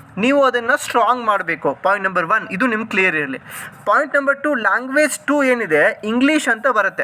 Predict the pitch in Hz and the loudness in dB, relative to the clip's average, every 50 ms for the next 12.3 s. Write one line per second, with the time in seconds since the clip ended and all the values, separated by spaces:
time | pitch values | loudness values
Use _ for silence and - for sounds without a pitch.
0 | - - 233 233 262 247 233 226 196 190 175 165 156 151 147 147 143 139 139 135 | -6 -6 -4 -2 -2 -2 -2 -2 -4 -4 -4 -4 -4 -2 -2 0 0 0 0 0
1 | 151 170 185 - 247 262 240 214 208 208 202 - 226 220 202 190 190 214 214 214 | 0 0 2 2 2 0 0 0 0 0 0 0 0 0 0 0 0 -2 -2 0
2 | 190 175 170 160 202 208 208 202 208 202 196 185 170 170 180 180 - 202 190 185 | -2 -2 -2 0 0 0 0 0 -2 -2 0 2 2 2 2 0 0 -2 -2 -2
3 | 185 180 165 151 160 165 180 180 - 185 175 160 156 156 - - 147 156 220 294 | -4 -6 -4 -2 0 0 0 0 -2 -4 -4 -4 -6 -10 -8 -6 -2 -2 -2 -2
4 | - - - - - - - - - - - - - 226 233 247 262 262 285 285 | -2 -6 -14 -14 -12 -12 -12 -12 -14 -14 -18 -14 -6 -2 0 2 4 4 4 4
5 | 269 233 208 180 185 220 247 262 247 302 311 - - - - - 285 294 285 - | 2 2 0 0 0 -2 -4 -2 0 0 2 2 0 -4 -4 -2 -2 -2 0 0
6 | 247 226 226 226 226 277 269 - 277 262 220 233 226 214 220 214 214 165 - 220 | 0 0 0 0 -2 -2 0 0 0 0 2 0 0 -2 -2 -2 0 0 -2 -2
7 | 247 233 - 262 285 - - - 220 196 - - 233 214 165 156 - - - - | -4 -2 0 0 0 0 -2 -2 -2 -2 -2 -2 -2 0 0 0 -2 -2 -6 -20
8 | - - - - - 175 - 202 214 226 190 208 214 - 247 262 - - 185 - | -20 -20 -10 -6 -6 -2 0 0 2 2 2 0 0 0 -2 -2 0 -2 -4 -4
9 | - 156 151 135 - - - - - - - - 190 208 240 247 294 302 330 349 | -2 -2 -2 -2 -2 -4 -12 -20 -20 -18 -6 -2 0 2 2 2 2 4 2 2
10 | 349 311 226 - - - 220 226 277 285 - - - 320 320 311 302 294 294 285 | 2 0 -4 -8 -4 -2 -2 -2 -2 -6 -12 -6 -2 0 0 0 0 -2 -4 -2
11 | - - 269 247 247 233 220 226 202 202 208 214 208 202 202 196 - 190 208 160 | 0 0 0 0 0 -2 -4 -4 -4 -2 -2 0 2 0 0 0 0 -2 -4 -2
12 | - - 147 143 170 233 | -2 0 0 2 2 0